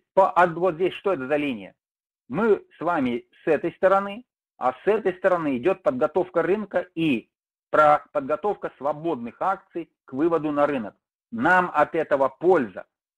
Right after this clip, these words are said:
но нам важно, насколько здесь серьезные инвесторы собрались. Они есть или их нету? Они интересуются этим процессом или не интересуются? И поэтому это все надо подготовить. Это очень непростая работа,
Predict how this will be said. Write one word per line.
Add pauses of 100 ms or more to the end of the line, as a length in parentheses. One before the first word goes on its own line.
но
нам
важно, (240)
насколько
здесь (100)
серьезные
инвесторы
собрались. (760)
Они
есть
или
их
нету? (600)
Они
интересуются
этим
процессом
или
не
интересуются? (380)
И
поэтому
это
все
надо
подготовить. (440)
Это
очень
непростая
работа,